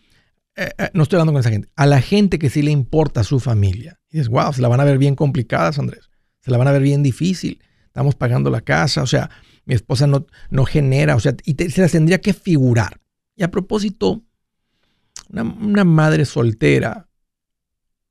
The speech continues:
que esto ha pasado antes, logra sacar adelante a sus hijos con muchísimo esfuerzo y muchísima dificultad, pero lo hacen porque es lo que tiene que hacer.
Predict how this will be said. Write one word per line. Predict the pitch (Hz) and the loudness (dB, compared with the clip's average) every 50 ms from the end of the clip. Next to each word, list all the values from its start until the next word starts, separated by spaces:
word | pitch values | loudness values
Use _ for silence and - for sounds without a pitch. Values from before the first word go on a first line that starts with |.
| _ _ _ | _ _ _
que | - - | -2 0
esto | 156 - - 170 | 0 2 2 0
ha | 147 - | -2 0
pasado | 147 117 - 151 135 127 127 127 | -2 0 2 2 2 4 4 2
antes, | 127 120 - 135 127 - - _ _ _ _ _ | 2 2 0 -2 -4 -6 -12 _ _ _ _ _
logra | - - 120 123 131 135 139 143 151 151 147 139 139 139 | -4 0 2 4 6 6 6 4 4 2 0 -2 -2 -4
sacar | 123 - 131 117 - 131 135 | -4 -6 -8 -6 -4 -4 -2
adelante | 131 123 117 120 117 113 - 120 | -2 0 0 -2 -2 -2 -4 -4
a | |
sus | 110 101 113 | -4 -4 -4
hijos | 123 113 120 - | -4 -4 -6 -8
con | - - 127 123 | -6 -4 -4 -2
muchísimo | 127 131 131 131 123 - - - 165 151 - 165 151 143 135 | -2 0 -2 -2 -4 -4 -6 -6 -6 -4 -4 -2 -2 -2 -2
esfuerzo | 113 - 147 131 117 127 | -4 -4 -4 -4 -2 -2
y | 135 | -2
muchísima | 123 120 117 - 135 127 139 127 143 - 131 | -2 -2 -2 -4 -6 -6 -6 -6 -4 -2 -2
dificultad, | 117 113 117 - - 120 117 - 139 143 - | -2 -2 -4 -6 -10 -10 -6 -6 -6 -6 -4
pero | - 151 | -4 -2
lo | 156 156 170 | -2 -2 -2
hacen | 233 233 - 196 139 | -4 -6 -8 -8 -6
porque | 131 147 139 - | -6 -6 -4 -2
es | 165 165 | -2 -2
lo | 170 | 0
que | - 165 | -2 -4
tiene | - - 139 139 131 | -4 -4 -4 -6 -4
que | - 143 | -6 -8
hacer. | 127 - 208 - - | -6 -4 -4 -4 -6